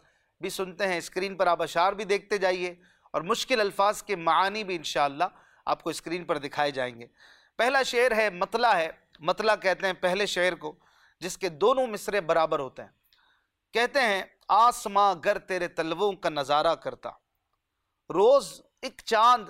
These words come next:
تصدق میں اتارا کرتا۔" آسماں یعنی اسکائی اگر آپ کے تلووں کا نظارہ کر لیتا، تلوے کہتے ہیں پاؤں کے نچلے حصے کو،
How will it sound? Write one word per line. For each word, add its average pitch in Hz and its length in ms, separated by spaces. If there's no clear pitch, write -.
تصدق 190 540
میں 220 120
اتارا 170 400
کرتا۔" - 320
آسماں 175 560
یعنی 151 140
اسکائی 156 400
اگر 165 260
آپ 175 400
کے 180 120
تلووں 175 500
کا 175 160
نظارہ 165 420
کر 185 220
لیتا، 147 320
تلوے 185 320
کہتے 175 300
ہیں 170 80
پاؤں 180 300
کے 175 160
نچلے 185 340
حصے 151 220
کو، - 120